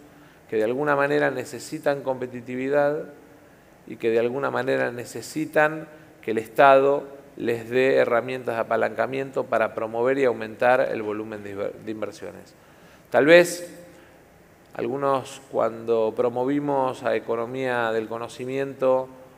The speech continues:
un cambio en su régimen de liquidación de divisas o un cambio en sus regímenes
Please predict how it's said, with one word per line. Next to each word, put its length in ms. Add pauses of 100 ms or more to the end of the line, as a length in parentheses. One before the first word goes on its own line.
(160)
un 180
cambio 380
en 80
su 160
régimen 540
de 100
liquidación 520
de 80
divisas 800 (420)
o 120
un 140
cambio 320
en 80
sus 160
regímenes 840